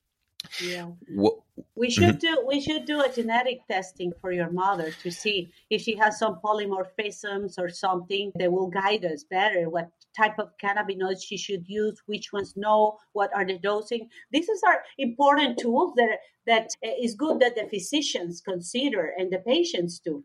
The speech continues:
Speaker 1: to be able to understand how the patients metabolizes C B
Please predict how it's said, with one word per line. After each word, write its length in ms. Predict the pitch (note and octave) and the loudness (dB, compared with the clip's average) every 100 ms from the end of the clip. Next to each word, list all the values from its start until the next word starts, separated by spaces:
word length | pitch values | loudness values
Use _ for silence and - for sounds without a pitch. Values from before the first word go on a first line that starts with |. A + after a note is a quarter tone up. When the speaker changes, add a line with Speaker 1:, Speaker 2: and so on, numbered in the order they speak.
| - | -6
Speaker 1:
to 340 | F3 E3+ E3 - _ _ | -4 -4 -6 -14 _ _
be 180 | A3+ A#3 | 4 6
able 360 | A#3 A3+ G#3 F3 | 6 4 0 -2
to 200 | G3+ F3+ | -2 0
understand 800 | F#3+ A3 G3 E3+ - G#3 E3+ D3 - C3 - | 0 -2 -6 -8 0 2 2 -2 -10 -14 -2
how 340 | G#3 A3 A3+ | 6 8 8
the 100 | A3 | 2
patients 500 | A3 A3 - F#3+ - | 0 0 0 -8 -4
metabolizes 920 | G#3+ A#3 A3+ F3+ F3 E3+ E3 E3+ F3 | 0 2 2 0 0 0 -2 -4 -8
C 220 | F3 G3 | -8 -8
B 60 | F3+ | -4